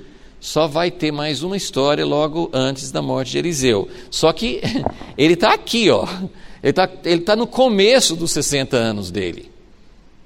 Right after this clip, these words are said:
doze, quinze anos, sei lá, uma, é, na, na verdade menos de doze anos, porque Jorão é rei ainda. Então ele, ele tá assim, é,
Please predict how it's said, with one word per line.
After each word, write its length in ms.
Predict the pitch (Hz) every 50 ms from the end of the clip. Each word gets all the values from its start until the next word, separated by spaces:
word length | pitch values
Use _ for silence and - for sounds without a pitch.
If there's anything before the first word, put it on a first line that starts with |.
| - - -
doze, 580 | 90 85 123 143 165 175 165 131 - - -
quinze 480 | - - - 127 135 156 151 113 95 104
anos, 340 | 101 123 147 156 127 107 -
sei 120 | 139 131
lá, 140 | 135 139 127
uma, 280 | 113 113 92 98 110 87
é, 280 | 85 110 110 104 98 101 - - - - - - -
na, 140 | - - 120
na 140 | 127 139
verdade 300 | 139 147 143 139 185 185
menos 320 | 175 160 170 226 285 269 175
de 80 | 143
doze 400 | 110 107 131 135 135 107 101 110
anos, 200 | 120 147 175 170
porque 240 | - - - - 143
Jorão 420 | 120 110 127 131 120 127 143 160 185
é 60 | 202
rei 220 | 190 156 156 151
ainda. 360 | 117 107 120 123 113 101 87 - - - - - - -
Então 100 | - 151
ele, 160 | 175 185 160 -
ele 180 | - 160 175 185
tá 280 | 180 - 196 208 208
assim, 480 | 190 - - - 160 160 143 113 98 92 - - - - - - - - - - - - - - - - - -
é, 560 | 117 117 117 117 113 110 107 101 98 98 -